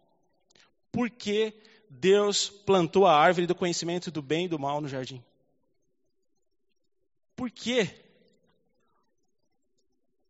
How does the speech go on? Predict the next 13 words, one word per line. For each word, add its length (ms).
A 80
partir 280
do 40
momento 280
que 100
Deus 220
colocou 360
aquela 320
árvore 300
ali 160
no 80
jardim, 400
irmãos, 480